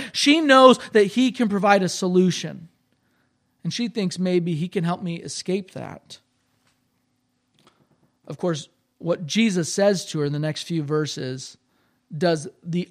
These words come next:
opposite of what she wants. Verses sixteen through eighteen, he says this. Jesus said to her, "Go call your husband and come here." The woman answered him, "I have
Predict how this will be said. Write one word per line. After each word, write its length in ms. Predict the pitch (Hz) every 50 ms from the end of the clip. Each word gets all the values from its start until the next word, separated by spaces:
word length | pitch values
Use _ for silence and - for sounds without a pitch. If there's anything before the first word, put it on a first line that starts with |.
| _ _ -
opposite 540 | 202 202 214 220 220 220 185 - - 175 151
of 80 | 143
what 160 | 143 151 147 -
she 140 | - 156
wants. 580 | 135 127 127 113 - - - - - - - _ _ _ _ _ _ _ _ _ _ _ _ _ _ _ _ _ _ _ _ _ _ _ _ _ - - -
Verses 320 | 160 147 160 147 131 139 -
sixteen 420 | - 165 - - - 160 151 139
through 180 | - 139 135 131
eighteen, 280 | 131 - - 135 135
he 80 | 135 127
says 280 | - - 139 127 117
this. 340 | 120 123 120 120 - - - _ _ _ _ _ _ _ _ _ _ _ _ _ _ _ _ _ - - - - - -
Jesus 360 | - 170 220 226 196 208 170 -
said 240 | - 185 185 170 -
to 120 | - 160
her, 140 | 156 139 - - - - _ _
"Go 160 | - 208 214
call 300 | 208 - - 202 202 226
your 180 | 233 226 220 180
husband 560 | - - 208 202 196 175 147 139 147 139 143
and 100 | 151 156
come 200 | - 156 156 156
here." 340 | 147 165 190 180 156 139 147 156 - _ _ _ _ _ _ _ _ _ _ _ _ _ _ _ - - _ _
The 80 | - 170
woman 300 | 175 190 202 214 226 220
answered 400 | 214 185 190 202 190 180 151 139
him, 140 | 135 135 -
"I 320 | - 120 147 175 190 202 185
have 300 | 165 160 151 151 143